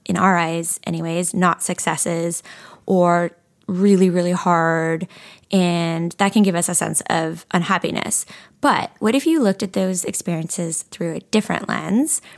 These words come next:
and saw the things that you did, the problems you solved, and the challenges you got through as successes, even if they didn't look pretty? When you do that check-in,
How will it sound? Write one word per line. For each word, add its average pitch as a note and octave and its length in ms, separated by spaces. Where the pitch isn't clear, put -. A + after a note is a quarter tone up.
and G3 480
saw G3 460
the F#3 140
things G#3+ 400
that - 160
you F3 120
did, F3 600
the F3+ 80
problems G#3 560
you A3 80
solved, F3+ 580
and F#3+ 100
the F3+ 60
challenges G3 580
you F#3+ 80
got F3+ 340
through E3 400
as G#3 380
successes, - 880
even G#3 420
if G3 140
they F3+ 100
didn't E3 260
look D#3+ 200
pretty? - 400
When A3+ 180
you A3+ 160
do G3+ 240
that F#3+ 400
check-in, D#4+ 520